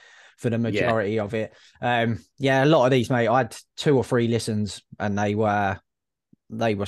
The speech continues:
Speaker 2: You know,
Speaker 1: cemented.
Speaker 2: you know, innit? You know.
Speaker 1: Yeah,
Speaker 2: Yeah.
Speaker 1: you do know, mate, yeah.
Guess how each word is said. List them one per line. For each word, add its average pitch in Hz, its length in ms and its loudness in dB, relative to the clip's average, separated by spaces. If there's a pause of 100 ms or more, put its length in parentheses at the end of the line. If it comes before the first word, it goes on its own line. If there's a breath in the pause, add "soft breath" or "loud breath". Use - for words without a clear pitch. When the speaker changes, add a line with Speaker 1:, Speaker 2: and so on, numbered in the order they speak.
(100)
Speaker 2:
You - 180 4
know, 131 240 2
Speaker 1:
cemented. - 160 -20 (120)
Speaker 2:
you 143 240 2
know, 101 280 0
innit? 95 240 -4 (400)
You 120 440 -4
know. 101 200 -4
Speaker 1:
Yeah, 87 200 -8 (160)
Speaker 2:
Yeah. 131 140 -6
Speaker 1:
you 90 200 -14
do - 80 -20
know, 139 80 -18 (140)
mate, - 120 -20
yeah. 101 220 -14